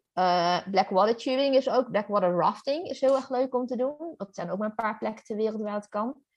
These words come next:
Er zijn niet per se de dingen die mensen heel veel aan denken, denk ik. En we houden wel van actieve dingen. Dus dat vond ik wel heel erg leuk om te doen. Dan ga je gewoon met een soort tube, maar ook klimmend, ga je in de ondergrondse, ja, wat grottenstelsel en dan een riviertje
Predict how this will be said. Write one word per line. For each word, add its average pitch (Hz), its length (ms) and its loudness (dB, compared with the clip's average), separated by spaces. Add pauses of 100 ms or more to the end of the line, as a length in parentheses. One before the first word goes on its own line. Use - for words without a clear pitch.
(320)
Er - 100 -10
zijn 220 120 4
niet 262 120 4
per - 100 -8
se 233 220 4
de 240 140 4
dingen 226 360 6
die 202 100 0
mensen 208 360 -2
heel 220 160 4
veel 208 200 -4
aan 196 180 -2
denken, 240 500 0
denk 247 160 -2
ik. 339 220 -4 (840)
En 175 120 -2
we 170 60 2
houden 180 240 2
wel 170 120 0
van 185 120 -12
actieve 190 340 -4
dingen. 220 340 -2 (320)
Dus 190 140 -4
dat 196 200 4
vond 233 140 0
ik 226 60 0
wel 220 100 2
heel 208 220 4
erg 208 120 0
leuk 214 260 4
om 202 120 -2
te 185 100 -6
doen. 233 200 2
Dan 339 100 -6
ga - 160 -6
je 190 100 2
gewoon 190 300 2
met 180 200 -6
een 175 80 -8
soort 180 440 0 (440)
tube, 233 380 0
maar 196 160 -2
ook 208 300 2
klimmend, 226 460 4
ga 202 120 0
je 202 60 2
in 202 60 2
de 202 80 0
ondergrondse, 196 880 -2
ja, 175 460 0
wat 190 140 -8
grottenstelsel 185 920 2
en 196 140 -4
dan 190 140 0
een 190 100 2
riviertje 190 680 -2